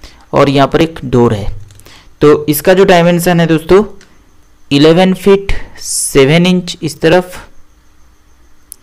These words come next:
and eleven feet two inch इस तरफ, ओके।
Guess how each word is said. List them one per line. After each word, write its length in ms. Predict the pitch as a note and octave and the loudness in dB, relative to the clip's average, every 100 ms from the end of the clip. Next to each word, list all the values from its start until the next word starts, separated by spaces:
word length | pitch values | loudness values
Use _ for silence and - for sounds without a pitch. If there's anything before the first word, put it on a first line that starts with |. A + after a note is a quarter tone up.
| - - - - | -20 -20 -12 -4
and 320 | C3 C3 C3 - - - _ - - - _ _ _ | 0 0 -4 -10 -18 -20 _ -20 -20 -20 _ _ _
eleven 440 | D3 D#3 E3 F#3+ F#3+ | 0 2 2 2 -2
feet 400 | - F#3+ F3+ - - - - - - _ _ - | 0 0 0 -4 -6 -8 -14 -20 -20 _ _ 0
two 140 | D3 | 2
inch 320 | C3+ C#3 E3 - - - _ _ _ - - - - _ - - | 2 -2 -6 -12 -16 -20 _ _ _ -20 -20 -20 -20 _ -20 -10
इस 160 | C3+ - | -10 -6
तरफ, 1300 | - A2+ - - - - _ - _ - - - - | -8 -8 -14 -20 -20 -20 _ -20 _ -20 -20 -16 -8
ओके। 180 | C#3 F#3+ | -2 -2